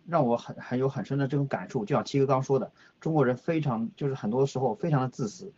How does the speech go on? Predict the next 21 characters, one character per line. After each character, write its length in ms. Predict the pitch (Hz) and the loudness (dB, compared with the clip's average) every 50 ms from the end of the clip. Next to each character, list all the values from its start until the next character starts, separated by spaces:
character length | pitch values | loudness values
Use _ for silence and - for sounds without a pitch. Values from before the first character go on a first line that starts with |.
| _ - - _ _ - | _ -20 -20 _ _ -8
你 100 | 110 113 | -8 -6
答 320 | 113 - - 165 165 175 | -2 6 6 6 8 8
应 120 | 170 160 143 | 6 6 4
过 120 | 131 113 | 4 4
别 120 | 101 113 110 | 4 2 0
人 100 | 113 113 | 0 -2
的 60 | 120 | -4
事 160 | - - 123 | -4 -4 -6
情 200 | - - 101 92 | -4 -2 -4 -2
你 80 | 90 92 | -4 -6
不 160 | _ - 104 | _ -6 -4
去 140 | - 131 123 | -2 -2 -2
做， 260 | - 156 123 101 - - - - _ - | 0 2 0 0 0 -4 -20 -20 _ 6
包 140 | - 147 | 6 6
括 180 | 143 - 165 143 | 6 8 4 4
你 120 | 113 101 | 4 4
在 120 | 98 120 113 | 2 2 0
当 320 | - - 139 147 156 160 | 4 6 6 6 6 4
地， 240 | 165 160 123 101 98 - - | 2 0 0 -2 -2 -6 -6
就 120 | - 117 | -6 -6
是， 200 | 101 - 104 | -6 -6 -8